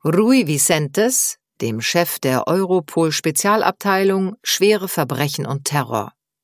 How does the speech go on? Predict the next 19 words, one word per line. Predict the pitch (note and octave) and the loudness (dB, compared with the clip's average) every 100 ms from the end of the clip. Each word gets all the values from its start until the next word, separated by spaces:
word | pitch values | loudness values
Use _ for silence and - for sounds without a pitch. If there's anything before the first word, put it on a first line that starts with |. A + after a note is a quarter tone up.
| _ | _
Sarahs | - C3+ B2 A#2+ - | -2 -2 0 -2 -2
Mentor, | C#3 C3 - F#2+ - _ _ _ _ - - - | -2 -4 -8 -10 -14 _ _ _ _ -20 -20 -6
Sarah | - E3+ F3 F3+ | 2 2 2 0
von | - D3+ C3+ B2+ | -2 -2 -2 0
Hardenberg | D#3+ E3 C#3+ C#3+ | 0 0 0 0
selbst | C3+ G2+ - - - - _ | -2 -2 -4 -6 -8 -16 _
und | A3 C4+ C#4+ - - | 0 0 -2 -8 -4
einer | F3 E3 D#3+ | -2 -2 -2
dritten | D#3+ F3+ C3+ | -2 -4 -4
Person, | C3 C3 C3+ C#3 B2+ - - - _ _ - | -4 -2 0 -2 -4 -8 -18 -20 _ _ -4
einem | E3+ E3 D#3+ | -2 0 0
anderen | G#3+ A3+ D#3+ A2+ G#2 | 0 0 0 -4 -6
versteckten | - G2 - D3 - B2 | -6 -4 -2 -2 -4 -6
Fahnder, | - D3+ D#3 C#3 C3 | 0 0 0 0 -2
den | C3 D#3 D3+ | -2 -2 0
nicht | G3 - - | 0 -2 -4
mal | C#3 | -2
Sarah | C3 D#3+ G2+ G#2 | 0 -2 -4 -6
kannte. | A2 G#2+ - | -8 -8 -10